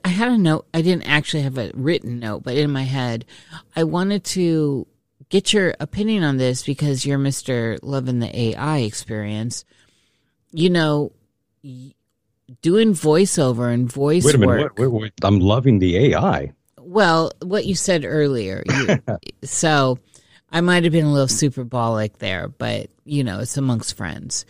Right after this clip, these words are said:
Speaker 1: Anyway, so doing the stuff you do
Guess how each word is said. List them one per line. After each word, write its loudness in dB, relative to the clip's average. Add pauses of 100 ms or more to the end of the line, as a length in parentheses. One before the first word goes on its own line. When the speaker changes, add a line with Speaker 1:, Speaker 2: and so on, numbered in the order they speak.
(520)
Speaker 1:
Anyway, 2
so 2
doing 0 (140)
the -2
stuff -4
you 0
do 0